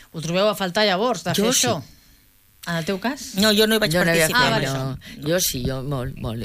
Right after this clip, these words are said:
Speaker 2: Eh, amb el grup que tenien de dansa l'havien fet molts anys i amb el Lluís també.
Speaker 1: Mhm.
Speaker 2: Sí, la veritat és que és, és una cosa maca, eh? I, a més, crec que està molt ben fet. És una cosa que jo crec que l'Ajuntament fa molt ben feta. Perquè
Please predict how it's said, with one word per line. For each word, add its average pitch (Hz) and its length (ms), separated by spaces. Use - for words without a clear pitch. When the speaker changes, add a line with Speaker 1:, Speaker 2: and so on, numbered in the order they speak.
Speaker 2:
Eh, 135 120
amb 123 260
el 131 100
grup 151 200
que 160 100
tenien 143 320
de 135 140
dansa 156 320
l'havien 143 260
fet 143 160
molts 143 240
anys 190 320
i 156 160
amb 135 160
el 127 160
Lluís 101 280
també. 71 300
Speaker 1:
Mhm. - 380
Speaker 2:
Sí, 131 160
la 123 80
veritat 139 280
és 135 120
que 135 140
és, - 220
és 151 120
una 170 160
cosa 127 240
maca, 113 320
eh? 202 140
I, 135 160
a 123 140
més, 185 260
crec 196 200
que 185 80
està 180 220
molt 139 220
ben 123 160
fet. 120 320
És 165 120
una 190 180
cosa 214 280
que 165 140
jo 156 140
crec 143 220
que 143 80
l'Ajuntament 139 600
fa 185 160
molt 120 220
ben 117 140
feta. 120 360
Perquè 120 440